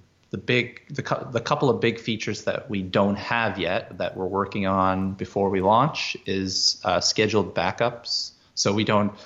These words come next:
we don't have any backup ability, uh, built into the app yet. Uh, of course, you can set up your own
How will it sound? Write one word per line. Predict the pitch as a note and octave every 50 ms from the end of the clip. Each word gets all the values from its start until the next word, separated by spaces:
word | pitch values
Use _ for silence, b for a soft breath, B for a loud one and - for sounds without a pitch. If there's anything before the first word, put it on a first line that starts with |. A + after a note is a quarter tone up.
| B B B B B
we | - A2
don't | G#2 G#2 G#2+ A2
have | A2 G#2 G2+ G2+ F#2+ F#2+
any | - G2+ G#2 G2+ G2
backup | F2 F2+ F#2 F#2 G#2 - - G#2 - - - - - _ _ -
ability, | A2+ F#2+ A2+ G#2+ G#2+ A2+ A2 A#2 A2+ A2+ A2+ A2 A2+ - - _ _ _
uh, | F#2 F2+ F2+ F#2
built | - - G#2 G2 - A2
into | G2+ - -
the | G2 F#2+ F#2+
app | F#2+ G2 F#2+ - -
yet. | F2 F2 F2+ - - - - -
Uh, | F#2 F2+ F2 -
of | G2 -
course, | - - C3 A2+ G2 - - - - - -
you | - F#2+
can | F#2 - F2+ F2
set | - - G2 F#2
up | F#2 F#2 -
your | F2+ F2+ F#2+
own | G#2 A2+ A#2 A2+ A2 G#2+ G#2+ G#2+